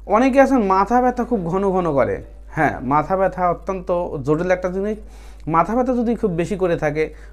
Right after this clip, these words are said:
তাহলে এর যে নির্যাস রয়েছে, অর্থাৎ, আহ, সামান্য থেতো করে হালকা কুসুম গরম পানির সাথে মিশ্রিত করে একটি, আহ, কোনো পাত্রে রেখে আপনি মাথায় কিছুক্ষণ ঠেকিয়ে রাখুন, হালকা কুসুম গরম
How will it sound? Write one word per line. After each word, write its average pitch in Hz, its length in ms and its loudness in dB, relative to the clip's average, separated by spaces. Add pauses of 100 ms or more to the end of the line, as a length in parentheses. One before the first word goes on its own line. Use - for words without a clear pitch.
(120)
তাহলে 170 340 6
এর 175 720 0
যে 151 120 4
নির্যাস 147 680 -2
রয়েছে, 135 400 2
অর্থাৎ, 135 320 -2 (400)
আহ, 131 200 -2
সামান্য 180 360 0
থেতো 170 280 -2
করে 156 280 2 (340)
হালকা 165 300 4
কুসুম 165 400 -4 (180)
গরম 156 340 4
পানির 175 180 2
সাথে 175 240 -4
মিশ্রিত 156 340 -4
করে 151 220 0
একটি, 151 560 -2 (340)
আহ, 139 580 6 (240)
কোনো 160 500 2
পাত্রে 175 340 4
রেখে 160 320 2 (320)
আপনি 175 240 0
মাথায় 170 440 2
কিছুক্ষণ 214 640 -4 (160)
ঠেকিয়ে 170 340 2
রাখুন, 147 380 0 (320)
হালকা 185 260 6
কুসুম 170 320 -2
গরম 160 300 2